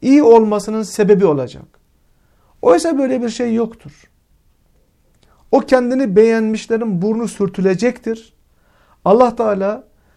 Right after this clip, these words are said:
kafir olanlarına kıyamet günü gösterecektir. Kafir olanlarına da, Müslümanların içerisinden bu hastalığa düşenlerine de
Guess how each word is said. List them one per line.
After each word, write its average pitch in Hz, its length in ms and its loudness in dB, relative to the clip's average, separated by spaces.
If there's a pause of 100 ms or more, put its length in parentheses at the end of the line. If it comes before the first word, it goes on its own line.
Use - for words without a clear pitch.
(320)
kafir 220 420 2
olanlarına 208 1000 0 (520)
kıyamet 233 600 0
günü 165 240 -4
gösterecektir. 226 1000 -4 (1120)
Kafir 233 360 4
olanlarına 233 760 2
da, 175 140 -2
Müslümanların 247 1080 0
içerisinden 190 880 -2
bu 254 160 0
hastalığa 190 680 -4
düşenlerine 226 720 0
de 226 260 -6